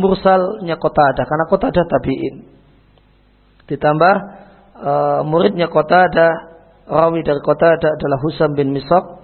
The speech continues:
yang dia adalah status rawinya adalah dhaifun jiddan. Ya, faedah dari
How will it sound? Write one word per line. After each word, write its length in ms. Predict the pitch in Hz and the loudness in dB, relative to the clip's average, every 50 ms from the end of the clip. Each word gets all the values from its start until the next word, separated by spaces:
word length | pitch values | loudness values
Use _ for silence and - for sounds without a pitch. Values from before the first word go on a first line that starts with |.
| - _ _ _ _ _ _ | -20 _ _ _ _ _ _
yang 240 | - 208 147 143 143 | -4 -4 -2 0 2
dia 160 | 143 156 151 | 2 2 2
adalah 500 | 143 143 147 151 160 165 165 - - - - | 2 2 4 4 4 2 0 -6 -20 -20 -12
status 320 | - - 151 - - 147 - | -6 -6 -6 -4 -4 -6 -4
rawinya 240 | 147 147 147 156 151 | -4 -2 -2 -2 -2
adalah 240 | 143 147 147 147 | 0 0 -2 0
dhaifun 420 | 143 147 135 - 143 143 143 143 135 117 | 0 0 0 0 0 -2 -2 -4 -6 -6
jiddan. 320 | 113 104 - - - - - _ _ _ _ _ _ _ _ _ _ _ _ _ _ _ _ _ _ _ _ _ _ _ _ _ _ _ _ _ _ _ _ _ _ _ _ _ _ _ _ - | -8 -10 -10 -12 -16 -16 -20 _ _ _ _ _ _ _ _ _ _ _ _ _ _ _ _ _ _ _ _ _ _ _ _ _ _ _ _ _ _ _ _ _ _ _ _ _ _ _ _ -8
Ya, 240 | 233 165 - 165 151 | -4 -2 0 0 2
faedah 400 | 143 190 220 240 240 - - 233 | 2 2 4 4 4 2 2 2
dari 560 | 202 202 190 185 202 208 220 220 220 226 - | 4 4 4 6 6 4 4 4 4 2 -2